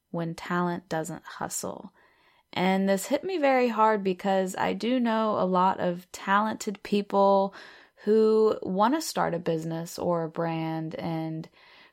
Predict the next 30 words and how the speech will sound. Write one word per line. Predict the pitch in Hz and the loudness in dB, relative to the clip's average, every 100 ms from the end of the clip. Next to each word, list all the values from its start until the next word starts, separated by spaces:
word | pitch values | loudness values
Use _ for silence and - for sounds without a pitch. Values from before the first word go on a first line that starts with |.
| - | -6
grow | 180 190 180 180 180 | 4 6 6 6 4
in | - 180 | 4 0
that | 180 175 - | 2 2 2
way | 180 175 | 2 2
of | 175 | 0
their | 180 175 | 2 2
life, | 175 175 202 - - | 4 6 4 0 0
but | 185 185 - | 2 2 0
they | - 196 202 | -6 0 0
lack | 196 190 208 - | 2 2 0 -2
the | 196 190 | -6 -6
hustle. | - - - - - - - | -2 -4 -4 -4 -6 -6 -8
So | - 190 190 185 185 185 - - - _ _ _ - | 0 4 4 4 2 -4 -16 -20 -20 _ _ _ -2
maybe | 208 214 247 | 2 4 4
you're | 269 277 | 2 2
talented | 277 220 226 254 240 220 | 0 0 0 0 0 -4
at | - | -2
something, | - 202 - 208 202 202 202 196 | -2 -4 -4 -4 -4 -4 -6 -2
but | 208 202 196 - - | 2 4 4 0 -6
your | - 208 | -2 0
hustle | 196 180 208 - 220 214 214 - - | 0 0 -2 -2 -2 0 -2 -4 -4
makes | 202 202 202 - | 0 0 -2 -4
up | 208 | -2
much | 208 208 - | -2 -4 -2
more | 185 190 294 | 0 0 0
for | - - 95 | -4 -6 -4
it. | 95 - - - - | -6 -10 -16 -20 -10
You | 202 | -4
know, | 190 190 | 0 2
maybe | 190 185 202 226 220 - | 2 2 2 -2 -2 -8